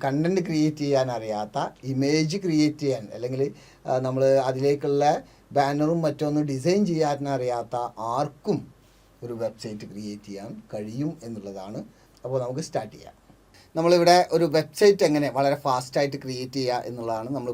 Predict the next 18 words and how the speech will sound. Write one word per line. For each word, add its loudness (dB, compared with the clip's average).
പഠിക്കുന്നത്. -14
ഈ 8
ഡിജിറ്റൽ 2
കാലഘട്ടത്തിൽ 2
ഏതൊരാൾക്കും 0
വെബ്സൈറ്റ് -2
വളരെ 0
അത്യാവശ്യമാണ്. -8
അത് 2
ബിസിനസ്സുകാരാണെങ്കിലും, 0
അല്ലെങ്കിൽ -2
ഒരു 0
പ്രൊഫഷണൽ -4
ആണെങ്കിലും, -2
ആരാണെങ്കിലും -4
വെബ്സൈറ്റ് -8
വളരെ -4
നിർബന്ധമാണ്. -6